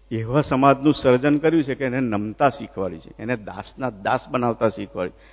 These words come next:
એટલે એક ઓળખ છે એમ. એટલે જ્યારે બાપુ ગયા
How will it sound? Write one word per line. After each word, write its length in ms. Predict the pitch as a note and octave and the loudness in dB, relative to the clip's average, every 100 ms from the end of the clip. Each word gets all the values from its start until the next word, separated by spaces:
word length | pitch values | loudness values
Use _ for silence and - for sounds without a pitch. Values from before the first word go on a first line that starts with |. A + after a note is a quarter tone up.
| - _ - | -20 _ -8
એટલે 300 | A#2+ D#3 F3 | 2 4 4
એક 120 | E3+ | 2
ઓળખ 320 | C3+ F3 F3+ - - | 6 8 8 4 -6
છે 60 | |
એમ. 100 | G#2+ E2 | -6 -6
એટલે 600 | - - _ _ A#2+ B2 | -14 -20 _ _ -2 0
જ્યારે 220 | C#3 D#3 | 2 2
બાપુ 420 | C#3 A#2 - F3+ | 2 0 0 -2
ગયા 340 | E3 F#3+ D3+ | 2 2 0